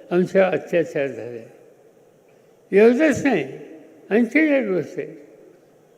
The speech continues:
मुली गायब होणं, मुली बेपत्ता होणं, मुली पळून नेणं. राज्यामध्ये चौदा हजार, चौसष्ट हजार महिला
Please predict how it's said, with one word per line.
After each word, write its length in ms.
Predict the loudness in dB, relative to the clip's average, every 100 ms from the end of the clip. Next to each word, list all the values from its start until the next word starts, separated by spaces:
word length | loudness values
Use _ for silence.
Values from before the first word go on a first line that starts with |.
| 0
मुली 320 | 2 2 0
गायब 580 | 0 4 6 8 6 4
होणं, 300 | -2 -6 -10 -14 -18 -20 -20 -20 -20 _ _ _
मुली 360 | 2 4 4 2
बेपत्ता 840 | 0 2 2 2 2 0 0 0
होणं, 320 | 0 -2 -6 -12 -16 -20 -20 -20 -12 0
मुली 420 | 2 4 4 2
पळून 500 | 0 2 4 4 2
नेणं. 440 | 2 0 -4 -8 -14 -20 -20 -20 -20 -10 0
राज्यामध्ये 840 | 2 2 2 2 2 0 -2 -4 -6 -12 -20 -20 -20 -20 -2
चौदा 480 | 2 4 4 4 4
हजार, 440 | 4 4 4 2 0 -8 -16 -20 -20 -20 -20 -8 2
चौसष्ट 600 | 2 2 0 0 0 -2
हजार 380 | -2 -2 -4 -8 -12 -20 -20 -16 -2
महिला 600 | 2 4 4 4 2